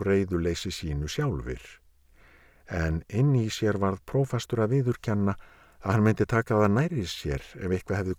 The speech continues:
komið fyrir kapellánin hans. Honum var farið að þykja vænt um þennan hraðgreinda lærdómsmann frá Uppsölum sem alltaf var tilbúinn að taka lagið eða kasta fram stöku.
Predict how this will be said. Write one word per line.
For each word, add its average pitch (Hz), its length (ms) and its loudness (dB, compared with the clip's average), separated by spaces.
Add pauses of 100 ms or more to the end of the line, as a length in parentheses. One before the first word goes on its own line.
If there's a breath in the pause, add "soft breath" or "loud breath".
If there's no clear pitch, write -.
komið 101 300 -2
fyrir 127 340 -4
kapellánin 127 640 -6
hans. - 400 -12 (1040 soft breath)
Honum 95 200 2
var 87 120 4
farið 92 260 4
að 87 100 0
þykja 98 240 2
vænt 135 420 -2
um 101 140 -2
þennan 87 320 0
hraðgreinda 104 1040 2
lærdómsmann 95 880 0
frá 87 160 -4
Uppsölum 101 800 2 (540 loud breath)
sem 143 200 4
alltaf 156 360 2
var 123 120 4
tilbúinn 107 560 2
að 87 160 0
taka 82 200 -2
lagið 123 480 0 (360 soft breath)
eða 127 180 2
kasta 80 320 -6
fram 98 220 -2
stöku. - 560 -4